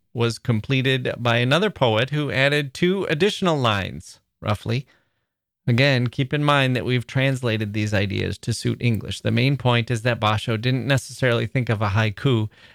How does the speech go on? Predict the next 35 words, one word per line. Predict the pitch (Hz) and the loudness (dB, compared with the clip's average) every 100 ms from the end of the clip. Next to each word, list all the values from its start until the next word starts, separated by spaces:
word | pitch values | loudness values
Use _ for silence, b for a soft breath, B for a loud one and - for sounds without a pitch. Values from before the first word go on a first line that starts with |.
| B | B
as | 131 117 | 0 2
the | 120 | 2
highest | 139 147 135 | 4 2 0
possible | - 135 - 120 110 | 0 -2 -2 -2 0
art | 113 104 | 0 0
form | - 107 107 120 | 0 0 0 0
or | 131 | 0
the | 123 | 0
culmination | - 147 151 135 131 147 143 - 107 101 101 _ _ _ _ _ _ - | 0 2 2 2 2 2 0 0 -2 0 -2 _ _ _ _ _ _ 0
of | 117 107 | 2 2
a | |
poetic | 101 117 104 101 - | -2 0 0 0 -2
form, | 110 98 123 | 0 2 2
nor | 160 202 | 2 2
did | 240 220 | 0 -2
he | 214 | -2
think | - 185 | -2 0
of | 185 160 | 0 0
the | 160 | 0
haiku | 151 165 - 156 151 | 2 0 0 0 2
as | 139 | 0
being | 127 139 139 139 b b b b | 0 0 2 0 b b b b
self-contained | - - 127 127 - - 127 - 131 127 127 127 135 | -16 0 2 2 -2 0 0 2 2 2 2 0 0
and | 110 98 101 | 2 0 0
intact. | 120 113 - 131 - - - - _ _ _ _ 110 | 0 0 2 0 0 -8 -20 -20 _ _ _ _ -2
Later | 110 110 117 | 0 2 2
in | 113 | 2
his | 107 | 0
life, | 107 104 113 - | 0 0 -2 -6
people | 123 120 | -8 -4
started | 110 117 113 110 | -2 0 2 2
looking | 131 131 120 | 2 2 0
at | 104 98 | 0 0
them | 107 95 | 0 2
as | 101 98 - | 0 -2 -6